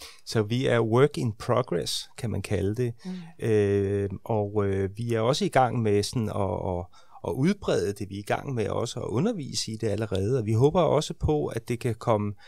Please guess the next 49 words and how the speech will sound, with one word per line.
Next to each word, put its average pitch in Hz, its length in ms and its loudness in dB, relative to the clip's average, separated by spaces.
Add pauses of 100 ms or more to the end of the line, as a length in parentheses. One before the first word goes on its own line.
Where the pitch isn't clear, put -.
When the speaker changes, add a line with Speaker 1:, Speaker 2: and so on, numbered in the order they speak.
(260)
Speaker 1:
ikke 147 180 2
bare 113 300 6
vores, 98 380 -4
øh, 95 320 -4 (400)
uddannelse - 540 -2
til 117 220 -4
glæde, 120 480 2 (340)
men 113 140 0
også, 120 480 2
øh, 110 440 0
at - 220 -8
det 120 80 -4
kan, 107 360 -2 (220)
kan, 110 260 -6
kan 107 140 -6
være 104 80 0
med 120 160 0
til - 160 -2
at 107 160 -4
løfte, 135 480 0 (380)
øh, 113 240 2
rekruttering 117 800 -2
og 95 220 0
arbejde 113 360 -4
med 110 100 -6
pædagoger, 110 680 -4
øh, 107 180 0
ude 113 200 0
i 131 40 -2
kommunerne. 120 640 -2 (600)
Og, 113 300 4
og, 110 240 2
og 110 320 2
endelig 151 220 2
så 151 100 4
håber 139 220 4
vi 131 120 -2
også 113 220 0
på, 131 160 -2
at - 160 -4
det 127 80 -4
her 131 140 -2
kan 117 200 -6
blive 107 200 -6
et, - 160 -8
øh, 98 240 2
bidrag 117 540 -6
til, 107 400 -6
øh, 98 340 -4